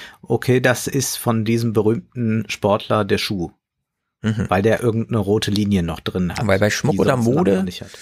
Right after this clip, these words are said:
Speaker 2: lässt man's ja so immer so ein bisschen im Unklaren. Also ist das jetzt ein Kleid für fünftausend oder für fünfundzwanzigtausend Euro?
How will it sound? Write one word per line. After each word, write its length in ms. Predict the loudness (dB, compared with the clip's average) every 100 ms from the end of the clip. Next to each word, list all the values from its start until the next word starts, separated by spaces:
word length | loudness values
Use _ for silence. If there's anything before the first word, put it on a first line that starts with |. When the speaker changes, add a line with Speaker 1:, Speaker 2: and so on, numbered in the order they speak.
| -16
Speaker 2:
lässt 300 | -2 0 2
man's 160 | 0 2
ja 100 | 2
so 120 | 0 -2 -6
immer 260 | -2 0 0
so 60 |
ein 60 | 0
bisschen 220 | 2 2
im 80 | 2
Unklaren. 580 | 2 2 2 -2 0 -2
Also 160 | -2
ist 80 | 0
das 140 | 0 0
jetzt 160 | -2
ein 60 | -2
Kleid 200 | -2 -2
für 140 | -2
fünftausend 600 | 0 -2 0 2 2 2
oder 140 | 0 0
für 140 | -2
fünfundzwanzigtausend 880 | 0 0 2 0 0 -2 -4 -6 -6
Euro? 320 | -6 -6 -10